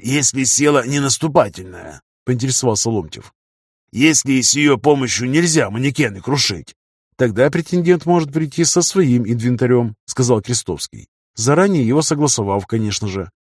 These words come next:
и пройдя соответствующие проверки. Для вас мы специальных условий не обговаривали». «Но на самом деле существует не так уж много сил, при помощи которых нельзя крушить», —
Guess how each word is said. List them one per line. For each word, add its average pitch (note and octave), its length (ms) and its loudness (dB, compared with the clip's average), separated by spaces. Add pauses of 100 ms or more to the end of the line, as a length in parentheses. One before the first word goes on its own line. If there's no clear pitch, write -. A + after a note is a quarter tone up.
(160)
и C3 120 2
пройдя D3 340 4
соответствующие C#3+ 760 0
проверки. G2+ 600 -2 (200)
Для C#3+ 180 4
вас B2 260 2
мы E3 80 2
специальных E3+ 500 0
условий E3+ 400 2
не C3 140 2
обговаривали». G#2+ 760 0 (580)
«Но F3+ 140 4
на F3+ 80 4
самом G#3+ 380 2
деле F#3+ 240 2
существует F3 640 0
не E3 80 0
так G3 280 2
уж E3 220 -2
много F#3 320 2
сил, F#3 320 0
при D3 140 -4
помощи E3+ 400 2
которых F#3+ 440 2
нельзя C#3 380 0
крушить», — C#3+ 500 -4